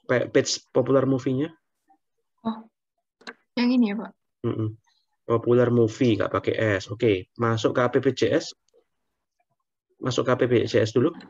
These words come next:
Speaker 1: Nah, berarti
Speaker 2: Oh.
Speaker 1: karena nggak pakai S, ya ini
Speaker 2: Kurang
Speaker 1: kamu
Speaker 2: S,
Speaker 1: pakai
Speaker 2: ya?
Speaker 1: S, ya. Tapi di root-nya coba dilihat, simpan dulu, root, root. Oh ya, sudah
Speaker 2: Iya.
Speaker 1: aman. Ya, sudah aman, ya sudah. Coba reload.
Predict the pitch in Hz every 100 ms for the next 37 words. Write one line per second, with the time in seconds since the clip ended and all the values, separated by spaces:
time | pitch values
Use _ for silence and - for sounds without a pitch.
0 | _ _ _ _ _ _ _ _ _ _
1 | _ _ - 113 101 101 110 127 180 160
2 | - - 135 143 139 107 127 151 - 196
3 | - - - - _ 101 113 147 - _
4 | _ _ _ _ _ _ _ _ _ _
5 | _ _ _ 247 240 233 156 151 151 113
6 | 95 - 113 107 - - - _ - -
7 | 170 147 139 147 202 196 156 123 139 113
8 | - 135 135 123 139 185 160 160 160 165
9 | 165 _ _ _ _ _ _ _ _ _
10 | _ _ _ _ _ _ _ _ _ _
11 | _ - 127 107 113 101 95 90 85 -
12 | 98 110 117 113 107 98 101 98 95 101
13 | _ _ _ - 101 117 - 120 151